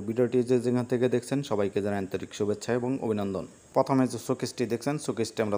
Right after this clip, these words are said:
তৈরি করছি অরিজিনাল আকাশমণি কাঠ দ্বারা, সম্পূর্ণ নতুন ডিজাইনের একটি কাঠের ওয়াল শোকেস।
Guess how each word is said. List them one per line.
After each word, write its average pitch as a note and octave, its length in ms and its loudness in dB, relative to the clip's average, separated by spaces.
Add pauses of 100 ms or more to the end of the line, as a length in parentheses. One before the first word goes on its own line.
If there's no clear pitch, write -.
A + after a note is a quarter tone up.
তৈরি G2+ 240 0
করছি G2+ 240 -2
অরিজিনাল G#2 400 0
আকাশমণি A2 480 -2
কাঠ A#2 200 2
দ্বারা, C3 140 2 (120)
সম্পূর্ণ G2+ 340 -2 (160)
নতুন G2 200 -6 (100)
ডিজাইনের F#2+ 360 -4 (100)
একটি - 220 -14
কাঠের G2+ 260 -2
ওয়াল G#2+ 200 0
শোকেস। C#3 260 -2